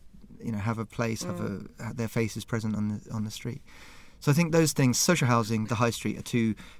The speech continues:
Speaker 1: things I see in London, which, I don't know, there's something that we could think about here.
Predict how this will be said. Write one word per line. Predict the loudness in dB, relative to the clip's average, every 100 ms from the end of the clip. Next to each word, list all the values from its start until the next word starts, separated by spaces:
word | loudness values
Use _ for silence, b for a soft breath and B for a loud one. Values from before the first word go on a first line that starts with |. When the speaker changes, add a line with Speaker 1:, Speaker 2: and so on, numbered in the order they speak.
| 0
Speaker 1:
things | 2 4
I | 2
see | 0 0
in | 2 2
London, | 2 2 0 -2
which, | -4 -6 -8 -10 -12 -10
I | -6
don't | -6
know, | -6 -8
there's | -6
something | -6 -4 -4
that | -4 -6
we | -10
could | -10
think | -8 -8
about | -8 -10
here. | -10 -12